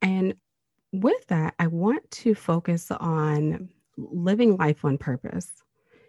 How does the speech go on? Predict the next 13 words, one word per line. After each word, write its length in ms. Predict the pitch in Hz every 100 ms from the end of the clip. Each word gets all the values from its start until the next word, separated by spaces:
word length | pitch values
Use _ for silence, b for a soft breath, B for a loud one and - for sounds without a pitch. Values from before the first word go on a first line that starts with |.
| _
because 280 | - 208 202
so 280 | - - 302
much 260 | 415 285 -
of 100 | 180
what 220 | 175 175
you've 240 | 175 170 -
already 380 | 160 160 147 147
said, 580 | - 143 143 147 156 190 _ _ _ -
I'm 80 | 175
sure, 180 | 339
is 100 | 254
helping 380 | - 175 170 151
someone. 640 | 156 151 147 147 - -